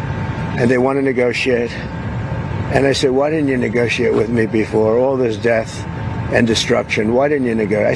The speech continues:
said to the people, "Why didn't you negotiate with me two weeks ago? You could have done fine. You would have had a country." It's, uh, very sad to watch.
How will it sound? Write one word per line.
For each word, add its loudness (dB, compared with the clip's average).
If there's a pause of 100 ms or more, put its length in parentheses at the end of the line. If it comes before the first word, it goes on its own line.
said 2 (160)
to 2 (160)
the 0
people, 0 (260)
"Why 4
didn't 2
you 0
negotiate 0
with 2
me 2
two 2
weeks 0
ago? 2 (840)
You 4
could 4
have 2
done 0
fine. 2 (880)
You 4
would 2
have -2
had -4
a -2
country." 0 (1300)
It's, 0
uh, 2
very 2 (100)
sad -2
to -2
watch. 0